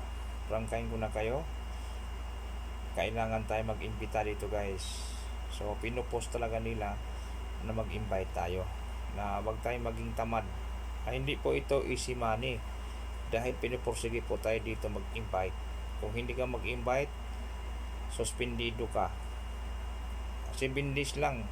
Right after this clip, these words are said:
hanggang seven days lang pag-trade mo. Pagdating ng, ah, pagdating ng seven days at hindi ka pa nag-invite, so, masuspindi ka. Okay? Si Precious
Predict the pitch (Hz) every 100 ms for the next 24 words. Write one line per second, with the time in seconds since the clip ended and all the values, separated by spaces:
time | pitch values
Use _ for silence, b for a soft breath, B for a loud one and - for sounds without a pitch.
0 | - - 110 117 123 120 - 120 123 117
1 | 117 - 120 113 110 - - 117 120 120
2 | 107 107 - B B B B B - -
3 | - - - - - 98 110 117 120 117
4 | 113 87 117 - - 110 113 120 120 -
5 | 117 110 110 104 101 - 95 - 110 110
6 | 95 113 - 110 107 101 - - - -
7 | - 117 120 113 110 107 - - - -
8 | - - - - - - - 110 113 110
9 | 104 104 92 107 110 - 107 98 92 98
10 | 90 - - - - - - - - -
11 | - - - - - - - - - -
12 | 143 156 - - - - - - - -
13 | - - - - - - - 113 113 110
14 | 117 135